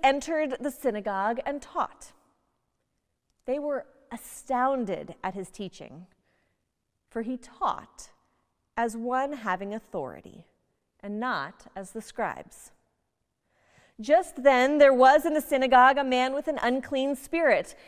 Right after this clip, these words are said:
and he cried out, "What have you to do with us, Jesus of Nazareth? Have you come to destroy us? I know who you are, the Holy One of God." But Jesus rebuked him,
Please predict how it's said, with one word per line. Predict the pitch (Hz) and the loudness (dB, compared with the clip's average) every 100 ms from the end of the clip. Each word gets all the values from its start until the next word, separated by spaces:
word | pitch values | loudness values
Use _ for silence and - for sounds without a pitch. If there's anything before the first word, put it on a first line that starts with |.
| - - | -20 -6
and | 294 | -4
he | 311 320 | -4 -6
cried | - - 320 330 427 381 - | -8 -4 0 0 0 -2 0
out, | 180 214 - - _ _ _ | 0 0 -2 -14 _ _ _
"What | 415 466 | -4 -4
have | 254 294 254 | -2 -2 0
you | 226 262 262 | -2 -4 -4
to | - | -6
do | 175 196 226 | -8 -4 -4
with | 190 170 | -4 -6
us, | 117 - - | -8 -8 -14
Jesus | 156 202 190 180 190 | -10 -6 -6 -6 -8
of | 165 | -8
Nazareth? | 170 156 160 175 196 294 - _ _ _ _ _ _ | -4 -4 -4 -4 -4 -6 -10 _ _ _ _ _ _
Have | 285 | 0
you | 311 370 403 | 2 2 0
come | 320 311 294 294 | -2 0 0 -2
to | 285 | -4
destroy | 220 208 - 240 226 233 | -4 -6 -8 -2 2 4
us? | 294 381 - - - - | 4 2 -2 -20 -2 0
I | 311 494 359 | 4 6 8
know | 285 262 | 8 6
who | 302 285 | 0 -2
you | 226 294 370 | -2 -2 0
are, | - 202 240 320 214 | 0 2 2 2 2
the | 226 | 0
Holy | - - 381 381 392 | 0 -2 -2 0 0
One | 320 294 294 | -2 -2 -4
of | 233 | -6
God." | 190 139 - - _ _ _ _ _ _ _ _ _ _ _ _ _ _ - | -8 -8 -12 -20 _ _ _ _ _ _ _ _ _ _ _ _ _ _ -18
But | 160 | -14
Jesus | 247 294 220 - | -10 -8 -8 -10
rebuked | 180 175 175 269 - - | -10 -10 -6 -8 -8 -14
him, | - - - | -20 -20 -20